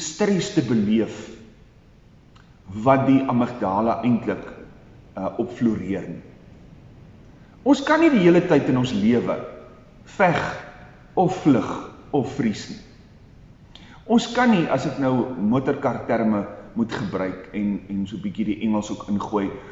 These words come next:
ons kan nie die hele tyd op ons ref counter in die rooi loop, op hoë vlakke van emosies nie. Ons brein en ons liggame is nie gebou om so te funksioneer nie.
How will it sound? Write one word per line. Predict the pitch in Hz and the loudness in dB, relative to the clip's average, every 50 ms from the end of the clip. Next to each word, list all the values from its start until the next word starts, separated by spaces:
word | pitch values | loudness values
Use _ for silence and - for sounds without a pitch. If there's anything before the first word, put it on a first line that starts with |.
| - - - - | -20 -16 -2 2
ons | 226 226 - - - | 2 2 2 0 0
kan | - 285 294 | 2 4 4
nie | 302 302 | 6 4
die | 277 254 208 160 131 | 4 4 4 4 4
hele | 131 151 190 202 - - | 4 6 6 4 2 0
tyd | - 135 127 123 - - - - | 0 0 0 -2 -2 -2 -2 -2
op | 143 - - | -2 0 0
ons | 151 131 110 110 98 - | -2 -2 -2 -4 -4 0
ref | 143 208 226 - - - | 2 2 2 0 -2 -2
counter | - 135 117 117 110 101 - 160 - - - - - - - | -2 0 0 0 0 -2 -2 -4 -6 -8 -12 -16 -18 -8 0
in | 208 196 190 | 2 4 6
die | 190 175 160 | 8 8 6
rooi | 131 123 143 156 165 170 170 | 6 6 6 8 8 8 8
loop, | 143 123 117 107 95 85 - - - - - - - - - - | 6 4 2 0 0 -2 -6 -12 -14 -18 -20 -20 -20 -20 -4 4
op | - 208 208 208 | 6 6 6 6
hoë | 214 - 110 127 170 226 269 254 - - - | 2 0 2 4 6 6 6 6 4 2 0
vlakke | 208 185 160 - - 120 98 87 - - - - - - - - | 0 0 0 0 -2 -4 -4 -4 -8 -12 -14 -16 -18 -20 -10 -4
van | 180 170 160 160 | -2 -2 0 0
emosies | 170 156 135 120 117 120 123 - 120 110 - - - | 0 2 2 2 2 2 2 0 -2 -4 -4 -6 -8
nie. | 85 - - - - - - - _ _ _ _ _ _ - _ | -10 -10 -12 -18 -20 -20 -20 -20 _ _ _ _ _ _ -10 _
Ons | - 160 156 - 214 | -4 -4 -4 -4 -4
brein | 185 131 135 175 214 233 233 | -2 0 2 4 4 6 6
en | 214 208 | 6 4
ons | 196 135 120 | 2 2 2
liggame | 120 127 131 - 156 143 139 135 131 123 - - - - - - - - - | 2 2 2 2 2 2 2 2 2 0 -2 -4 -8 -14 -16 -18 -20 -6 -4
is | 143 127 110 | -4 -4 -2
nie | 113 117 143 185 165 | 0 2 2 2 2
gebou | - 175 139 - 110 104 98 98 98 92 - - - - - - - | 0 -2 -2 0 0 0 0 0 0 -2 -4 -8 -16 -20 -20 -14 -8
om | 123 123 107 | -6 -6 -4
so | - - 120 | -4 -4 -4
te | - - 110 | -4 -4 -6
funksioneer | - - 110 101 - - 104 92 90 87 85 82 - | -4 -4 -4 -4 -4 -4 -4 -4 -4 -6 -6 -8 -12
nie. | - - | -14 -18